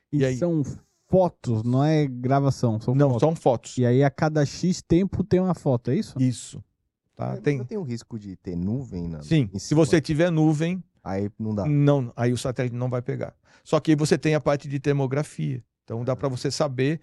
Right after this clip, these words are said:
Speaker 2: se teve, por exemplo, um incêndio
Speaker 3: Calor.
Speaker 2: naquela região, o calor,
Speaker 1: Ah.
Speaker 2: o calor. Se teve na-, um incêndio naquela região. Então dá pra saber, você fala, "Olha,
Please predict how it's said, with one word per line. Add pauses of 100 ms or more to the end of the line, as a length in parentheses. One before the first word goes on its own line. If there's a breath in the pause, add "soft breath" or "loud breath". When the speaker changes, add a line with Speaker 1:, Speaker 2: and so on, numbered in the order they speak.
(200 soft breath)
Speaker 2:
se
teve,
por
exemplo,
um
incêndio
Speaker 3:
Calor.
Speaker 2:
naquela
região,
o
calor,
Speaker 1:
Ah.
Speaker 2:
o
calor. (380)
Se
teve
na-,
um
incêndio
naquela
região. (240 soft breath)
Então
dá
pra
saber,
você
fala,
"Olha,